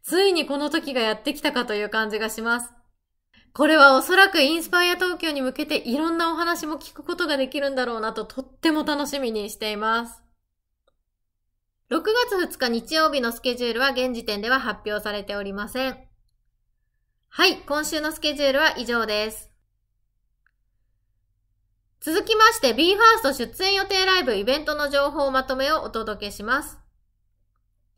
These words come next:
こちらも新しく出演が発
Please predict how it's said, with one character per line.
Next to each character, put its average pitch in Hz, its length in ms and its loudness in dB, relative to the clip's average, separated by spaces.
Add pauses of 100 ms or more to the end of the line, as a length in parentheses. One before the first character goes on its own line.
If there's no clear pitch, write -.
(360)
こ 339 120 -4
ち 440 120 0
ら 453 140 6
も 453 240 2
新 403 80 0 (300)
し - 100 -12
く 320 120 -4
出 254 300 -4
演 269 160 0
が 269 120 4
発 247 220 -2